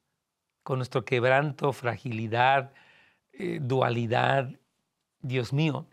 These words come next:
entonces, ¿cómo podíamos darle a Él un, un lugar que no se merece?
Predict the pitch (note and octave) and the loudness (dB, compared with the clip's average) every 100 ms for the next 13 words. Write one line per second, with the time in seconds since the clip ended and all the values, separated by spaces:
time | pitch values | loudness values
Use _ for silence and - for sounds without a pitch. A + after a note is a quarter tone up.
0 | _ _ _ _ _ - D3 B2+ E3 D#3 | _ _ _ _ _ -4 -2 2 0 2
1 | G3+ G#3 - _ _ _ _ _ _ _ | 0 -2 -10 _ _ _ _ _ _ _
2 | - G3 A#3 A3 E3+ D#3 F3+ G3 E3+ D3 | -2 2 2 0 0 2 2 2 2 2
3 | D#3 D#3+ C#3 C3+ D3 D#3 F3 - D#3+ D#3+ | 2 2 2 2 2 0 -4 -4 -2 0
4 | D3 C#3 D3 D3 - C#3+ C3 C3 C#3 - | 2 2 2 -2 -6 -4 -2 0 0 -2
5 | D3 C3+ A#2+ A#2+ B2+ - C#3 | -2 -2 -2 -2 -4 -6 -12